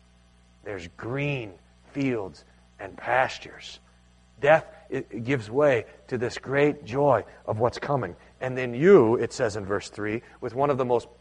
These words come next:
beautiful pictures of the whole scriptures, "You will tread down the wicked under your feet. They will be ashes under the soles of your feet on the day when I act. You will go out," oh, where I missed it. "You," oh yeah, that's right. "And you shall go out leaping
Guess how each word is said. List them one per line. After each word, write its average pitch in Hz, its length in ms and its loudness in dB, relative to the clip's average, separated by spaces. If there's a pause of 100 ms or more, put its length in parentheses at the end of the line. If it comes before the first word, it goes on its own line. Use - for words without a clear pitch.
(320)
beautiful 175 420 6
pictures 143 440 -4
of 120 60 0
the 117 80 2
whole 131 160 0
scriptures, - 500 -6 (260)
"You 185 220 6
will 180 100 8
tread 175 320 6
down 170 220 6
the 151 100 6
wicked 151 300 4
under 139 180 2
your 120 140 2
feet. 147 320 -2 (240)
They 139 120 6
will 139 60 8
be 123 220 2
ashes 160 440 2
under 156 200 2
the 139 80 2
soles 151 360 2
of 127 120 -2
your 127 100 0
feet 135 320 0
on 120 140 -2
the 113 80 -2
day 131 200 4
when 123 140 2
I 117 140 0
act. 117 320 -2 (200)
You 185 200 6
will 190 160 10
go 147 240 8
out," 143 320 6
oh, 120 60 -2
where 107 220 0
I 95 60 -4
missed 104 240 -10
it. - 100 -16 (240)
"You," 170 280 6
oh 147 100 10
yeah, 110 160 6
that's 120 220 0
right. - 100 -10 (180)
"And 131 140 0
you 196 160 10
shall 160 220 6
go 151 200 8
out 135 320 6 (300)
leaping 196 640 2